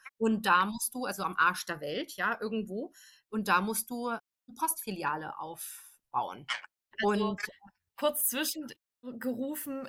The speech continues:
Speaker 2: klingt das für mich bis dahin, und ich bin jetzt die absolute Skeptikerin hier an der Stelle, klingt ein bisschen wie die Weihnachtsgeschichte trifft D-H-L-Propaganda.
Speaker 1: Nee,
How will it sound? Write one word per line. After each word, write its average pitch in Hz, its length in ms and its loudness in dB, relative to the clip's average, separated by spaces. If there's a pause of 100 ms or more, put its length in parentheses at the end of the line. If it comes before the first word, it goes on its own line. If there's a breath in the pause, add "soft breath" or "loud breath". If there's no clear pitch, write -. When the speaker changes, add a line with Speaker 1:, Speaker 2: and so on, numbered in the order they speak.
Speaker 2:
klingt 262 260 -6
das 240 180 -4
für 226 100 -8
mich 240 300 -4
bis - 180 -6
dahin, 220 340 0
und 175 100 -6
ich 185 120 -10
bin 202 120 -6
jetzt 185 240 -6
die 170 120 -2
absolute 175 540 -6
Skeptikerin 170 800 -6
hier 160 100 -4
an 165 100 -6
der 175 80 -2
Stelle, 190 380 -2 (320 loud breath)
klingt 226 280 -2
ein 226 100 -4
bisschen 254 400 2
wie 233 300 -2
die 214 160 -2
Weihnachtsgeschichte 285 920 4
trifft 269 340 -4
D-H-L-Propaganda. 160 1400 -2 (140)
Speaker 1:
Nee, 233 640 4